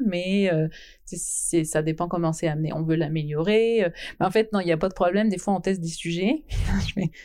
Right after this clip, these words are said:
Si c'est un sujet que tu veux lire dans ton magazine, lève la main. »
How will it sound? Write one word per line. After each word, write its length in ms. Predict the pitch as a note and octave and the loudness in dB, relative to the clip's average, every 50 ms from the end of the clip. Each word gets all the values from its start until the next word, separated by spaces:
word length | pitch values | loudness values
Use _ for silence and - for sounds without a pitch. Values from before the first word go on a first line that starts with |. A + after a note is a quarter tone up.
| - - - - - - - | -20 -20 -20 -20 -20 -16 -10
Si 140 | - - G3+ | -6 -4 -2
c'est 100 | F#3+ A3+ | 0 0
un 100 | G#3 G3 | 0 0
sujet 240 | F#3+ F#3+ - F#3 G3+ | 0 -2 -2 -2 -2
que 80 | A3+ - | -2 -2
tu 80 | - G3+ | -2 -2
veux 120 | F#3 F3+ | -2 0
lire 180 | F3 F3+ G#3 G3+ | 0 0 0 0
dans 100 | F#3+ G3 | 0 -2
ton 160 | G3 G#3 F#3+ | 0 -2 0
magazine, 540 | F#3+ E3+ E3 F3 F#3 F3 F3 F#3 G#3 G#3+ G#3 | 0 0 0 2 0 0 0 2 2 2 2
lève 180 | G3 F#3 F#3 | 2 2 0
la 160 | F3+ F3 E3+ F3 | 0 0 0 0
main. » 180 | F3 F#3+ A3+ | 2 0 0